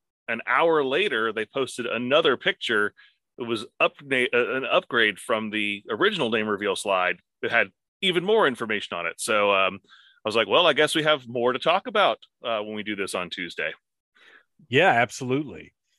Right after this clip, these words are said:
Speaker 2: Um, and I, we, we're not gonna put the slides up because they're from a Twitter user that full force lifted that we, uh, it's just, you,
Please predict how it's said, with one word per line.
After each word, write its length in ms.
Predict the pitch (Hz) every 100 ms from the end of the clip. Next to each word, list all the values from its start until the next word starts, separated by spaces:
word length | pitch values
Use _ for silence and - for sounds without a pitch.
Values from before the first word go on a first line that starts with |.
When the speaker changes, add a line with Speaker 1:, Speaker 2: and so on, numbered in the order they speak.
| _ - - _ -
Speaker 2:
Um, 360 | 139 123 117 135
and 140 | 156
I, 120 | 160
we, 280 | 147 160 180
we're 240 | 135 151 185
not 160 | 175
gonna 140 | 156 139
put 120 | 147
the 60 | 131
slides 480 | - 123 123 127
up 220 | 143 139 -
because 640 | 123 123 113 104 98 - 120
they're 480 | 120 117 110 104 92 _ _ _ _
from 200 | - 123
a 60 | 104
Twitter 340 | - 165 160
user 640 | 143 139 139 120 135 135 - _ _ _ _ 104
that 200 | 95 117
full 240 | - 156 156
force 340 | 156 151 143
lifted 580 | 143 139 - 143 131 107
that 200 | 117 110
we, 320 | 120 139 127
uh, 120 | 123 123
it's 260 | 127 120
just, 300 | - 135 - -
you, 160 | 151